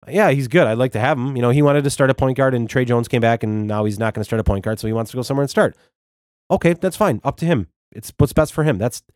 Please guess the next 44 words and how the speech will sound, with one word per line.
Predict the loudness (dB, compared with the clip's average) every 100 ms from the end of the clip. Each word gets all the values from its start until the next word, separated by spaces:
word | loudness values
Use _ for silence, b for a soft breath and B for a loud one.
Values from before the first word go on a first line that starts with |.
| _ _
that's | 0 0
how | 2 0
he | 0
gets | -2 -4
to, | -6
that's | -4 -2
what, | -2 -2
that's | -4 0
why | -2
it's | 0
his | -2
life. | 0 -2 -4 _ _ _
He | -4 0
gets | 0
to | 0
do | 0
what's | 0
best | -2 -6
for | -6
him. | -8 -10 b b b
And | -4
if | 2
anyone's | 2 2
given | 2 2 2 -2 -10 b b
Boogie | 2 2
Ellis | 4 2 2 -4 -14
th-, | -16 -6
death | 0 0 0
threats, | -4 -4
good | -12 -6
God, | -2 -2
grow | -2 0 2
up. | 0 -2
And | 0
anyone | 2 2
who |
gives | 0 0
Tyler | 0 0
Herro | 0 0 0
death | 0 0
threats, | -2 -4 -10 -4
grow | 0 2
up. | 2
Like, | 0